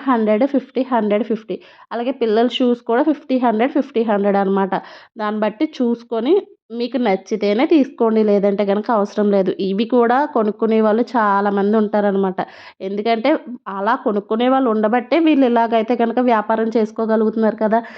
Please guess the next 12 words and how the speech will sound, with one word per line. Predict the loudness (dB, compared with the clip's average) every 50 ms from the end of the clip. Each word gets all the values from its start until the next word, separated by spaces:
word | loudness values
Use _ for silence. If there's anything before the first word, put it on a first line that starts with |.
| -20 -18 -14 -10
నేను | -8 -6 -2
మళ్ళీ | -2 -2 0 0 2 0 0
చెప్తున్నా, | 0 0 -2 -2 -2 -2 -2 0 2 2 2 2
ఇది | 2 2 0 0
సండే | 2 2 2 2 2 2 0 2
బజార్, | 2 0 0 0 0 0 2 0 0 -2 -6 -18 -20 -20 -20 -20 _ _
దీన్ని | -12 -8 -6 -4 -2 0 0 0
చోర్ | 0 2 2 2 4 4
బజార్ | 2 2 2 2 2 0 2
అని | 2 0 0
అయితే | -2 -2 -2 -2
కనుక | -2 0 -2 -2 0